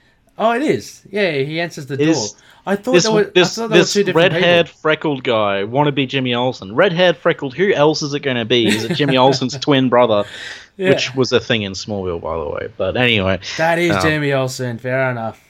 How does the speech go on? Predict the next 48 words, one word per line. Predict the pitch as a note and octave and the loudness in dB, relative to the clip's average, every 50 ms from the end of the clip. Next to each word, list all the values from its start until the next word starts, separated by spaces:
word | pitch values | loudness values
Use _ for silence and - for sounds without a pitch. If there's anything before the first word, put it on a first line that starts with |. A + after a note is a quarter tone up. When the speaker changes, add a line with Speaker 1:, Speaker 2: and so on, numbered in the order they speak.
| _ _ _ | _ _ _
Speaker 1:
Wow, | G2 G#2 B2 | -12 -4 0
Speaker 2:
yeah. | G#2+ G2 E2+ A#2 A2+ G#2+ | 0 0 0 -2 -6 -8
Speaker 1:
what | A2 A2+ - B2 | -8 -8 -8 -8
the | A2 G2+ | -10 -10
hell | A2+ B2+ C3 | -8 -10 -10
was | A2+ G2+ G2+ | -10 -10 -12
going | - A2+ A2 A2 A2 | -12 -12 -10 -10 -10
on | G#2+ G#2 G#2 | -10 -8 -8
there? | G#2+ G#2+ A2 G#2 F#2+ G2 | -8 -8 -8 -10 -6 -2
Speaker 2:
God, | A2 B2 B2+ C3 A#2+ | 2 4 4 4 4
you, | A#2+ B2 A#2+ A#2 A2+ A2 - - | 4 6 6 6 4 2 0 0
you | B2 A#2 A#2 A2+ A2+ A2 A2 - _ _ _ _ - | 4 4 6 6 6 4 0 -6 _ _ _ _ -2
don't | C3+ C3 C#3+ D3 | 0 0 2 2
know | C#3+ C#3 | 2 2
who | C3 | 2
Jimmy | B2+ D3 C#3 A#2+ A2+ A2+ | 0 -2 -4 -2 -2 -2
Olsen | B2 C#3 C#3+ - - D3+ | 0 -2 -4 -4 -4 -4
is. | D3 D3+ C#3 B2 | -4 -4 -2 -2
You | A2+ | -2
don't | A#2+ B2+ | -2 -2
know | A#2 B2 | -2 -2
what | A#2 A2 | -2 -2
Apocalypse | G#2 - - A#2+ B2+ - D3 C#3+ C3+ - - C#3+ | -2 0 0 -2 0 2 0 0 0 0 0 0
is. | C#3+ C#3+ C#3+ C#3+ C#3+ - - - - - _ _ - | 2 2 0 -2 -6 -8 -8 -10 -12 -16 _ _ -8
Speaker 1:
Yeah. | - D#3+ F3+ A3 A#3 G#3+ | -2 0 2 2 2 2
Speaker 2:
Uh, | - - A2+ | 0 0 0
our | A2 A2 | 0 4
listeners | A#2 C#3+ C#3+ - - C3+ B2 G#2+ | 4 4 4 4 2 0 0 0
are | A2 G#2 | 0 -2
dropping | - B2 B2 A#2 B2+ A#2 G#2 | 0 0 0 0 0 -2 -2
like | F#2+ F#2+ - | -2 -4 -6
flies, | - - - A2+ A2 A2 G#2+ G2 E3+ | -6 -2 2 4 6 6 6 4 2
right? | F3 G3 G3 F#3 E3 - - - E3+ C3 - D3+ | 0 0 2 2 0 0 0 -4 -4 -2 0 -2
Speaker 1:
<laughs> | E3+ D#3 - - E3 C#3+ - - - - - - - _ _ - | -2 -2 -2 0 0 0 0 -2 -10 -14 -14 -16 -18 _ _ -6
Our | D3+ D#3 D3+ D3+ | -4 -2 -2 0
new | D3 D3 D#3 F#3 B3 D4 D4+ | 0 0 0 2 2 2 2
listeners, | B3 D3+ - - B2+ A#2+ A2+ A2+ A#2 C#3 | 0 0 -2 -4 -6 -6 -8 -8 -6 -4
our | B2+ B2+ | -4 -2
newbies | C3+ D3 F3 A3 B3 F3+ D#3 C3 C3 C3 | -2 -2 -2 -2 -2 -2 -2 -4 -4 -4
to | - C3 | -6 -8
Superman, | B2+ C#3 C3+ B2+ B2 B2+ C3+ C#3 D3+ D#3 C#3+ | -4 -4 -6 -6 -4 -4 -2 -2 -2 0 0
are, | C3 A#2+ A#2 - | -2 -2 -2 -4
are | - B2+ | -6 -8
joining | A#2+ G2 - D3 D#3+ F#3 F#3+ F3 D#3 C#3 | -8 -6 -4 -2 0 0 0 0 0 -2
me | B2 A2+ A#2 | -4 -4 -4
on | A#2 A#2 | -4 -4
this | B2+ C#3 C3+ C3+ | -4 -6 -6 -8
journey. | - B2+ A#2+ B2+ C3 B2 G#2 G2 | -8 -6 -6 -4 -4 -6 -8 -10